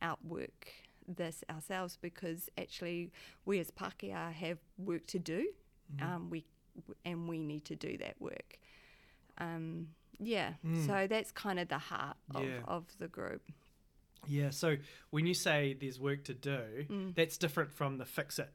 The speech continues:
Speaker 2: mindset.
Speaker 1: Yeah, so, sorry. So the work to do is that to, for a relationship to happen,
Speaker 2: Mm.
Speaker 1: like, we know, uh, in any healthy relationship, it takes both parties to come to it healthily. And at
Speaker 2: Mm.
Speaker 1: the moment,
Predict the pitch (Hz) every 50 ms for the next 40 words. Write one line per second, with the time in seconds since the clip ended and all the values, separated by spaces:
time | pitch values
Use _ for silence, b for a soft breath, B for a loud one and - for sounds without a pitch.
0 | - - 147 131 123 127 120 - - 120 110 - 202 220 262 202 156 - - -
1 | - - - 269 214 202 202 - - 196 180 175 - - 233 220 226 226 220 254
2 | 269 285 - - - 277 233 - 208 202 202 - - 190 185 - 180 180 175 -
3 | 220 196 - - - - - - - - 247 247 262 269 269 262 254 214 214 196
4 | - - - 185 185 - 175 - - - 196 165 165 165 170 208 180 - - -
5 | - 185 214 220 214 B 147 143 B B B B - 190 190 - 208 202 196 208
6 | 202 202 202 202 202 196 190 190 - - - 190 175 - - 196 190 - - 202
7 | 202 202 208 196 165 180 196 185 - - 190 180 170 175 175 175 170 175 - -
8 | 185 175 - - 170 - - 147 - 190 - - - - - 170 170 175 - -
9 | - 180 - - - - - 175 - - 165 170 160 - - 170 - - 175 170
10 | 165 165 - - - - - - - - - - - _ - 233 202 - 196 196
11 | 202 202 139 185 196 190 190 190 190 185 185 175 147 165 -